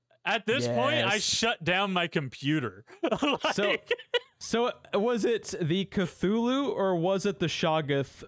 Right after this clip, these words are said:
Speaker 2: Like, at what point when you first watched this were you like, "Oh, I gotta have Jeff watch this on the show"? What was the moment? Was
Speaker 1: I,
Speaker 2: it the Shoggoth
Speaker 1: I,
Speaker 2: or was it the Cthulhu?
Speaker 1: I put down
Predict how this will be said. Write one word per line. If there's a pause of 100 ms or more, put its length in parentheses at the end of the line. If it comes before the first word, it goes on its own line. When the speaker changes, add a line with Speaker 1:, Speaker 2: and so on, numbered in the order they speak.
Speaker 2:
Like,
at
what
point
when
you
first
watched
this (100)
were
you
like, (380)
"Oh,
I
gotta
have
Jeff
watch
this
on
the
show"?
What
was
the
moment?
Was
Speaker 1:
I,
Speaker 2:
it
the
Shoggoth
Speaker 1:
I,
Speaker 2:
or
was
it
the
Cthulhu?
Speaker 1:
I
put
down